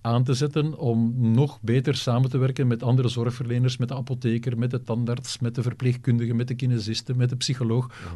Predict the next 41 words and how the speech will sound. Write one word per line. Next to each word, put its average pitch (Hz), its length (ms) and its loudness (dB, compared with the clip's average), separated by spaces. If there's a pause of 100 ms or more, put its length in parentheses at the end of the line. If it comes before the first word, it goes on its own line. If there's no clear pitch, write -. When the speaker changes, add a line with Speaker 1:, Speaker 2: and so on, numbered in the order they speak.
Speaker 1:
om 117 120 4
samen 127 320 2
een 139 80 4
soort 135 240 0
van 123 280 2 (420)
team 160 260 4
te 143 140 4
vormen 139 380 4
Speaker 2:
Ja. 120 160 0 (260)
Speaker 1:
rond 123 240 2
de 127 60 -4
patiënt. 123 520 -2
Daar 123 180 -2
kan 120 160 2
men 107 220 2
ook - 480 0
op, 127 140 -4 (260)
op 160 200 -6
gemeenschapsniveau 139 960 0
ook 131 160 0
de 120 80 0
nodige 120 320 0
prikkels 123 400 -6
voor 104 200 -8
geven. 104 360 -8
Speaker 2:
Hmm, 165 100 -14 (160)
dus 87 80 -12
als 85 180 -8
ik 82 60 -18
het - 120 -18
zo 85 180 -10
hoor, 107 200 -10
dan 85 160 -8
wordt 82 240 -12
geneeskunde 92 520 -12
een 82 180 -12
teamsport - 680 -12
naar 78 140 -12
de 78 140 -18
toekomst 85 500 -16
toe. 90 80 -18